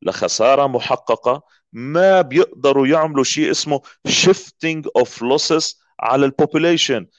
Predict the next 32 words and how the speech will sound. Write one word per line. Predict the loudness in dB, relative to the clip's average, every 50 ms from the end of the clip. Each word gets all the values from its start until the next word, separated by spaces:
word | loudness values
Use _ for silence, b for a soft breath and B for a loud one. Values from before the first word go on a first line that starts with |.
| _ _ -16
ما | -6 -2 -2 -2
فينا | 0 0 0 0 0 0 0 0 0 -2 -4 _ -14
نضل | -14 -12 -6 -2 0 0 2 0 -2
بس | -2 -2 -2 -2 -2 -4 -8 -8
نحمل | -10 -10 -8 -8 -6 -6 -6 -6 -4 -4 -4 -4
هيدا | -2 -2 -2 0 0 0
الشعب | -2 0 -2 -2 -2 -2 -4 -4 b b b b b
وأنا | -2 2 2 2 4 2 2 2 2
إجي | 0 0 2 2 2 4
أقول | 4 4 6 6 6 4 2 b b b b _ -8
إنه | -6 -4 -2 0 0 2
أنا | 2 2 2
ما | 2 2
دخلني. | 2 2 0 2 0 0 0 0 -4 -6 b b b b 0
أنا | 2 4 4
من | 2 2 2
أي | 0 2 2 2 2
منظار؟ | 2 0 0 2 2 2 4 2
أنا | 0 0
فكر | -2 -2 -4 -6 _ -2 0 0 0
فيها | 0 0 0 0 2 4 2
بمنظار | 2 2 0 0 -2 -4 -2 0 2 2 2 2 b b b b _
مختلف | 0 0 0 0 0 0 0 0 2 0 -2 -4 -4
بس | -4 -2 -2 -2 -2 -4
عن | -4 -4 -4 -6
إنه | -8 -10 -12 -10 -10 -10 -10 -10 -12 _ _ _ _ -8
هن | -8 -8 -8 -8 -8 -8
استفادوا | -8 -6 -8 -6 -4 -4 -4 -4 -2 -2 -2 0 0 -2 -4 -8 -12 -4
قبل | 0 0 2 2 2 0 -2
من | -4 -6 -8
هندسات | -6 -6 -8 -4 -4 -4 -4 0 0 0 0 -2 -4 -6
مالية. | -6 -6 -4 -4 -6 -4 -4 -2 -4 -4